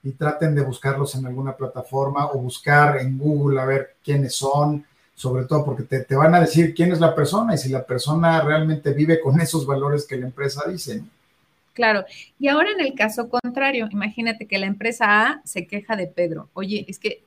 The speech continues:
Speaker 2: eh, Pedro decía que era físico cuántico y nada más, ¿no?". Entonces, ah, o sea, ¿también la empresa les puede dar ese feedback sobre, sobre el colaborador?
Speaker 1: No,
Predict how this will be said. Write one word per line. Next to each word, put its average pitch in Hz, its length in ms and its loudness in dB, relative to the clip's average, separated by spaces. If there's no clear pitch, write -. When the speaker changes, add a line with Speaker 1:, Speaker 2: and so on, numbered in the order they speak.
Speaker 2:
eh, 156 120 -8
Pedro 226 380 0
decía 208 520 -2
que 190 120 -12
era 190 160 -4
físico 196 500 -10
cuántico 208 680 -4
y 185 160 -10
nada 185 200 -4
más, 214 280 -2
¿no?". 240 340 -4
Entonces, 330 440 0
ah, 240 140 2
o 202 120 -2
sea, 208 300 2
¿también 214 400 2
la 392 80 -4
empresa 262 380 -4
les 240 160 -6
puede 214 260 -2
dar 208 160 -2
ese 214 200 -6
feedback 202 400 -6
sobre, 165 440 -6
sobre 170 240 -4
el 170 80 -4
colaborador? 170 600 4
Speaker 1:
No, 151 100 8